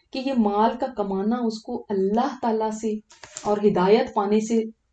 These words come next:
दूर कर देता, और मुसलमान भी ऐसे ही करता है। और औलाद को भी किस काम में लगाया हुआ है कि सिर्फ उनकी दुनिया की फिक्र है, उनकी आखिरत की कोई फिक्र नहीं, ना आखिरत के काम का उनको बनाया, सिर्फ यहीं का बना दिया,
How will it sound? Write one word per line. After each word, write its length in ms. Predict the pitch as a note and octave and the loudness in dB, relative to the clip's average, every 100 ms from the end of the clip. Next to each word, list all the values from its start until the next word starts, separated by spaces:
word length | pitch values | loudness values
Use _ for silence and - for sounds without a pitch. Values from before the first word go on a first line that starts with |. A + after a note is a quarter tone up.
| _ | _
दूर 280 | F3+ A#3 A3 | 2 2 4
कर 140 | A3 | 0
देता, 420 | G3 F#3 F#3 G#3+ G#3+ _ _ _ _ _ _ | -2 -6 -8 -16 -18 _ _ _ _ _ _
और 120 | G#3+ | -4
मुसलमान 520 | A3 G#3+ G#3+ G3 F3+ G#3 | -2 0 0 -2 -2 -2
भी 180 | C4 | 0
ऐसे 220 | C4 - A3 | -2 -2 -4
ही 80 | |
करता 320 | G#3+ F3+ - - | -4 -12 -14 -20
है। 200 | _ _ _ _ _ | _ _ _ _ _
और 200 | - B3 | -2 0
औलाद 680 | A3 - G#3 G3+ G#3+ B3 C#4 | 0 6 8 10 12 12 8
को 240 | D4+ C#4+ C#4+ | 4 2 2
भी 120 | D4 | 2
किस 240 | C#4+ C#4+ | 0 -6
काम 260 | - A3+ G#3+ | -4 -4 -2
में 120 | A3+ | -2
लगाया 300 | G3+ F3+ F3 | -2 -6 -8
हुआ 100 | - | -10
है 60 | G#3 | -10
कि 140 | B3+ | -10
सिर्फ 260 | B3 C#4 C4 | -6 -6 -4
उनकी 200 | B3 A#3 | -4 -4
दुनिया 380 | F3+ G#3 A#3 C4 | -4 -2 -2 -4
की 160 | A#3+ | -6
फिक्र 220 | A3 G#3+ | -8 -8
है, 100 | A3 | -6
उनकी 180 | B3 A#3 | -6 -6
आखिरत 320 | G#3 G3 A3 - | -6 -6 -10 -10
की 60 | |
कोई 480 | A#3+ C#4 C#4+ D4 D4 | -16 -12 -6 -4 -4
फिक्र 420 | B3 G#3 G#3+ G#3 | -6 -6 -4 -6
नहीं, 160 | G3 G3+ | -6 -6
ना 120 | G#3 | -4
आखिरत 340 | G3+ G3+ A3+ A#3+ | -2 -2 -4 -8
के 80 | A#3+ | -10
काम 340 | G#3 F#3+ G3+ | -6 -4 -4
का 100 | G#3+ | -2
उनको 240 | A3 G#3 G#3+ | -4 -2 -2
बनाया, 480 | F3+ E3+ E3+ F3 F3+ _ _ - | -2 -4 -4 -6 -10 _ _ -2
सिर्फ 240 | B3 A3+ | 0 2
यहीं 260 | G#3+ A3 C4+ | 2 0 0
का 100 | B3+ | 0
बना 320 | G#3+ F#3+ F3+ | 0 -2 -4
दिया, 260 | F3 F3+ | -2 -4